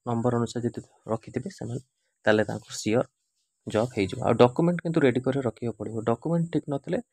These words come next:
ଆପଣ ଡକ୍ୟୁମେଣ୍ଟ ଭେରିଫିକେସନ୍ ବି କଟିଯିବାର ସମ୍ଭାବନା ଥାଏ। ଆଉ ଗୋଟେ କଥା ହଉଛି, ଏ-, ଏଥିରେ ପିଲାମାନେ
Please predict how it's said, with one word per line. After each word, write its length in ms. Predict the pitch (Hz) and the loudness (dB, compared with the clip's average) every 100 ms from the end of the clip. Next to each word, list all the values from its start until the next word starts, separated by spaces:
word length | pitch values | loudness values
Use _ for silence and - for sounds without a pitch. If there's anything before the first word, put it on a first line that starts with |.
| _ _ 127 | _ _ -4
ଆପଣ 160 | 139 127 | 0 2
ଡକ୍ୟୁମେଣ୍ଟ 360 | 117 131 135 123 | 2 2 0 2
ଭେରିଫିକେସନ୍ 540 | 120 123 123 127 120 | 2 2 0 -2 -4
ବି 80 | 151 | -4
କଟିଯିବାର 540 | 113 - 110 110 170 - _ _ | -6 -6 -4 -4 -4 -10 _ _
ସମ୍ଭାବନା 360 | - 110 110 110 | -4 -2 -2 -4
ଥାଏ। 180 | - - _ _ - | -12 -18 _ _ -2
ଆଉ 100 | 135 | 0
ଗୋଟେ 180 | 165 180 - _ _ - | 2 2 0 _ _ -10
କଥା 180 | 147 151 | -6 -2
ହଉଛି, 260 | 165 165 131 - _ - | 0 0 0 -4 _ 0
ଏ-, 380 | 120 120 117 | 2 4 2
ଏଥିରେ 460 | 113 - _ - 143 | -2 -8 _ -6 -6
ପିଲାମାନେ 500 | - 120 127 139 | -2 4 6 6